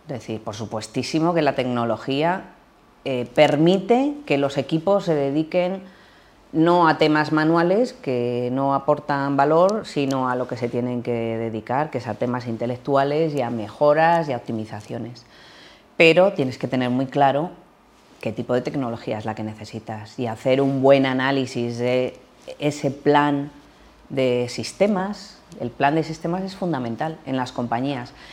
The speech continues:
No todas las compañías, las que son grandes compañías lo tienen,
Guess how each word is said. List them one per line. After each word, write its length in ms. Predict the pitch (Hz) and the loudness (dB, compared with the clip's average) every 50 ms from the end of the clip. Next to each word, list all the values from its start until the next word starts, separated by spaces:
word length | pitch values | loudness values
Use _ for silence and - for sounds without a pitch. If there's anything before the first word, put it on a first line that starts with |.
| - - | -12 -4
No 320 | - 147 147 151 160 175 170 | 0 4 6 8 6 6 6
todas 240 | 175 175 175 170 170 | 6 6 6 6 6
las 160 | 170 156 165 | 4 2 2
compañías, 460 | - 165 160 160 165 180 185 151 - | 0 0 0 2 0 0 0 -2 -4
las 140 | 107 101 - | -8 -14 -14
que 100 | - 104 | -14 -10
son 160 | - 110 113 | -6 -4 0
grandes 300 | 120 120 127 127 127 123 | 2 2 2 2 -2 -4
compañías 720 | - 127 120 123 123 127 131 127 131 131 135 135 131 - - - - - | -4 -6 -2 0 0 0 0 -2 -4 -4 -4 -6 -6 -10 -18 -16 -10 -8
lo 80 | 120 | -2
tienen, 460 | 117 156 170 160 147 147 185 254 277 | 2 4 4 4 4 2 2 0 -2